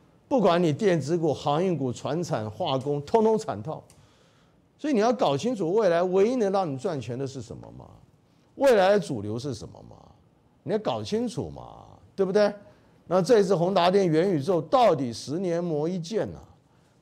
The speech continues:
股价会涨到哪里？你还搞不清楚，赶快来找我，好不好？那外资对宏达电的目标价，大家自己看啊，这不是我讲的，这是自己看啊，仅供参考，仅供参考。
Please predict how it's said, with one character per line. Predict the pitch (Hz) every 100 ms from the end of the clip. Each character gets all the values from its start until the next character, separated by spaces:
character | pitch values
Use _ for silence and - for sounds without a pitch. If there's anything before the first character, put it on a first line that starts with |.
| -
股 | 165
价 | 156 208 170
会 | 190
涨 | 147 107
到 | 139 135
哪 | 92 95
里？ | 107 73 64 _ _ _ _
你 | 127
还 | 139 185
搞 | 131 110
不 | 151
清 | 160 165
楚， | 160 92
赶 | 85 135
快 | 151
来 | 135
找 | 123 107
我， | 104 67 - _
好 | -
不 | 160
好？ | 202 175 175 - _ _ _ _ _
那 | 151 175
外 | 196 180
资 | 147 185
对 | 175 160
宏 | 151
达 | 165 156
电 | 165 170
的 | 165
目 | 180
标 | 156 165 170
价， | 180 139
大 | 117 165 156
家 | 156
自 | 160 147
己 | 101
看 | 98 170 120
啊， | 107
这 | 180
不 | 156
是 | 160
我 | 143 151
讲 | 139 65
的， | 64 62
这 | -
是 | 151
自 | 127
己 | 123
看 | - 123 92
啊， | 53 -
仅 | - 113
供 | 143
参 | 143 131 127
考， | 120 - _ _ _
仅 | - 117
供 | 139 139
参 | 135 135
考。 | 101